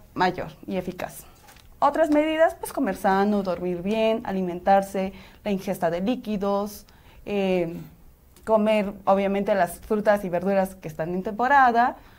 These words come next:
la ventilación en casas, eso también es muy importante porque pues hace frío y quiere cerrar todas las ventanas, pero hay que ve-, que circul-, bueno, abrir las ventanas, que ventile para que circule el aire y pues todo lo que pueda albergarse ahí se vaya.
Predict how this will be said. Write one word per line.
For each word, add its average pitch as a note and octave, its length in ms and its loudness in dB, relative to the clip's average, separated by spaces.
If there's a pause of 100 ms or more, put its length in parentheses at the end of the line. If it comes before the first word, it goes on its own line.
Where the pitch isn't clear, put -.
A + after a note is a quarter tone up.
(180)
la A3+ 180 8
ventilación A3 920 0
en G3+ 140 -2
casas, G3 440 -2
eso G#3 180 -6
también F#3+ 300 -4
es F3+ 60 -2
muy F#3+ 140 -2
importante F#3 480 -2
porque F#3 260 -6
pues F#3 140 -10
hace F#3 200 -4
frío B3+ 320 0
y A#3+ 140 0
quiere G3+ 220 -2
cerrar F#3+ 440 -2
todas F#3+ 180 0
las F3+ 120 -4
ventanas, E3+ 440 -8
pero F3 180 -2
hay G3+ 300 2 (360)
que A#3+ 160 0
ve-, B3+ 200 -2 (380)
que F#3+ 100 -6
circul-, F3+ 400 -6
bueno, G3+ 240 -2 (220)
abrir F#3+ 240 0
las A3+ 140 6
ventanas, C4+ 580 2
que G3+ 100 -6
ventile G3 340 -2
para F3 240 -2
que - 60 -14
circule F3 420 -6
el F3 80 -4
aire G3+ 340 -4
y F3+ 100 -10
pues E3+ 240 -10
todo A3+ 260 4
lo G3+ 140 0
que F#3 80 -10
pueda G#3 260 2
albergarse F#3 540 -2
ahí C#4+ 220 -4 (520)
se - 140 -14
vaya. - 180 -20